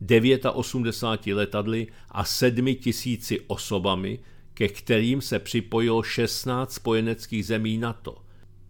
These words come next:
Cvičení se soustředilo na cvičení nových technologií, včetně podmořských, těžebních a odminovacích operací. Americká šestá flotila, vedená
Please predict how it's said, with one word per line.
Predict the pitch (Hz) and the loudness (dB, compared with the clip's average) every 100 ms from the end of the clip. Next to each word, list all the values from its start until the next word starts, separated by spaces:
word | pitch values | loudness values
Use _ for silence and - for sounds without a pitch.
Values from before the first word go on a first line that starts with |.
| - | -14
Cvičení | - 131 151 151 156 127 107 | -4 2 2 2 0 2 2
se | 104 120 | 2 0
soustředilo | - 127 120 - - 131 127 127 131 | 2 2 2 -2 0 2 4 4 2
na | 120 | 0
cvičení | 104 - 123 - 127 127 123 | -4 0 0 2 2 4 4
nových | 120 131 123 110 | 6 6 4 2
technologií, | - 117 - 120 123 110 123 127 | 0 -2 2 2 2 2 -2 -2
včetně | 120 - 131 131 - 113 | -4 0 2 2 -2 -4
podmořských, | - 110 101 120 - - 123 123 131 | 0 0 2 0 -2 -6 -2 -2 -4
těžebních | - 107 90 110 101 113 120 117 - | 0 0 4 2 2 -2 -2 -6 -4
a | 107 - | -4 0
odminovacích | 107 92 110 110 113 107 113 101 - | -2 2 2 2 0 -2 -4 -6 -4
operací. | 123 120 78 - - - - - - - - - - - - - - - | -2 -2 -4 -8 -14 -14 -18 -20 -20 -20 -20 -20 -20 -20 -20 -20 -10 2
Americká | 110 123 139 135 - 151 | 4 6 4 2 0 2
šestá | 139 139 - 147 139 | 2 0 2 2 2
flotila, | 147 135 135 113 92 87 - | 4 2 4 2 2 0 -4
vedená | 92 110 110 123 123 123 | 2 4 4 4 4 4